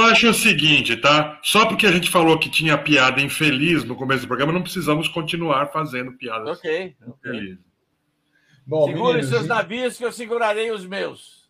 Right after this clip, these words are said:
Speaker 3: Então, é isso aí. São, é, o, um do, o apelido dele é Bruno, ele acabou fazendo lá. Ele,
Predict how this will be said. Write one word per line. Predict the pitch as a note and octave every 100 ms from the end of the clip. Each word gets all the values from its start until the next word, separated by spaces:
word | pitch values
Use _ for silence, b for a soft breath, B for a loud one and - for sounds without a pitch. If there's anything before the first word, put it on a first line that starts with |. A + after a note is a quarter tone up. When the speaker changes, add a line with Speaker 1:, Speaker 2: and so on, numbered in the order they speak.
| _ -
Speaker 3:
Então, | G3 G3+ F3+
é | F#3
isso | G3+ - G#3+
aí. | F#3+ D3
São, | C3 F3+ F#3 E3 D3+ D3
é, | D3+ D3+ F3+
o, | D#3 D#3 G3 G3 F#3+
um |
do, | F#3+ F#3 F3+
o |
apelido | E3+ G3 G3 F3+
dele | E3 E3
é | F3+
Bruno, | C#3 D#3+ F#3+ G3
ele | D3+
acabou | D#3 D3 D#3+
fazendo | E3 D3 C3 D#3 C#3 C3
lá. | C#3+ C3+
Ele, | D3